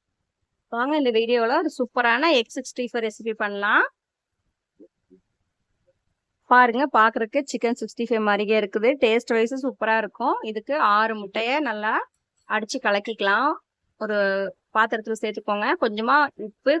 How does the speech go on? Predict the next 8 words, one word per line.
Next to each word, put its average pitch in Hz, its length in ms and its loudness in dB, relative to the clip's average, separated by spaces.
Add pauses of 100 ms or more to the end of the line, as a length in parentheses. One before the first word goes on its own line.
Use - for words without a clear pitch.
கொஞ்சமா 220 320 -4
பெப்பர் 208 320 -8
தூள் 214 200 -4
சேர்த்து 214 260 -2
நல்லா 208 260 4
அடிச்சு 202 340 -4
கலக்கிடுங்க. 202 560 -2 (4000)
நல்லா 208 220 0